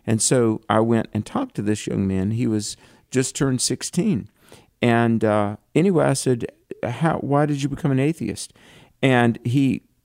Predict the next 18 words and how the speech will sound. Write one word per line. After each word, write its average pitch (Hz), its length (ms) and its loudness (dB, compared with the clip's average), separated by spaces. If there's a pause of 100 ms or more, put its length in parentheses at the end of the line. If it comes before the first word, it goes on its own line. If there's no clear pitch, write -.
(140)
eventually, 135 480 2
the 107 280 2
long 127 240 2
story 110 240 -4
short, 156 420 0 (320)
he 175 240 2
was 151 240 0
raised 123 320 2
by 139 160 2
a 139 40 -2
grandfather 107 680 0
who 117 160 0
was 104 240 -2
a - 20 -4
preacher. - 520 -4 (380)
And 107 300 2
the 107 60 0
grandfather, 110 760 0